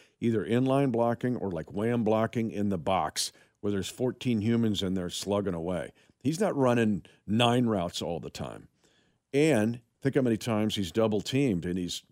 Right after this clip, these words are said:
pulled down and yanked and pulled and bit and scratched. Um, these are hard. This has been a hard road for him. He is a war horse of war horses.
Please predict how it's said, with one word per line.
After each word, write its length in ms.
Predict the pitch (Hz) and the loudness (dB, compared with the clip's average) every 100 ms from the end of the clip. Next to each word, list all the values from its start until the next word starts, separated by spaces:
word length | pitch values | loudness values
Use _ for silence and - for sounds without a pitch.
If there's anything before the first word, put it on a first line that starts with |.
| - | -4
pulled 300 | 117 110 95 | 0 0 0
down 320 | 123 123 104 | -2 0 -2
and 100 | 90 | 0
yanked 420 | 113 120 110 - | 0 0 -2 -4
and 140 | 87 | -10
pulled 260 | - 110 110 | -4 -2 -2
and 160 | 90 82 | -4 -4
bit 280 | 110 120 | -2 -2
and 120 | 87 82 _ - | -4 -16 _ -18
scratched. 640 | - 113 127 131 98 - - - _ _ | -12 -4 -2 -2 -4 -8 -12 -20 _ _
Um, 360 | 92 101 85 82 _ | -6 -4 -4 -6 _
these 200 | 143 156 | -4 -4
are 60 | |
hard. 460 | 110 - 135 131 131 | -6 -4 2 2 2
This 140 | 143 | -2
has 120 | 151 120 | -4 -4
been 140 | 131 | -4
a 40 | |
hard 500 | 98 - 127 123 123 | -4 -4 0 2 0
road 280 | 101 117 117 | 2 2 0
for 140 | - 98 | -2 -4
him. 200 | 87 69 - _ | -4 -8 -20 _
He 200 | _ 160 | _ 0
is 160 | 190 151 | 2 2
a 120 | 123 | 2
war 380 | 104 101 131 127 | 2 2 2 2
horse 340 | 117 117 107 | 2 0 0
of 120 | 95 82 | -2 -2
war 220 | 95 92 | -2 0
horses. 540 | 90 82 - - - | -2 -4 -6 -8 -16